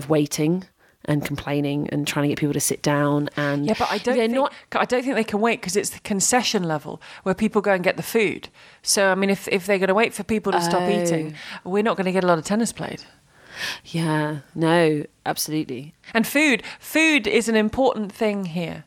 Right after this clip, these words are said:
Speaker 2: I, I have to say, I did have a little look at all the stands. You can get, you can be ridiculously healthy, like, really super healthy, and you can be phenomenally unhealthy within sort of three steps of each other.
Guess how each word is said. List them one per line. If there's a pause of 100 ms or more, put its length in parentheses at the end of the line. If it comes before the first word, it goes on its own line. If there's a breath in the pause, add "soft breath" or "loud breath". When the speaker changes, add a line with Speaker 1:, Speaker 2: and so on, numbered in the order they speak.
(180)
Speaker 2:
I,
I
have
to
say,
I
did (280 loud breath)
have
a
little
look
at
all
the
stands.
You
can
get, (300 loud breath)
you
can
be (220 soft breath)
ridiculously
healthy, (160)
like, (420)
really
super
healthy, (260 loud breath)
and
you
can
be
phenomenally
unhealthy (460 loud breath)
within
sort
of
three
steps
of
each
other.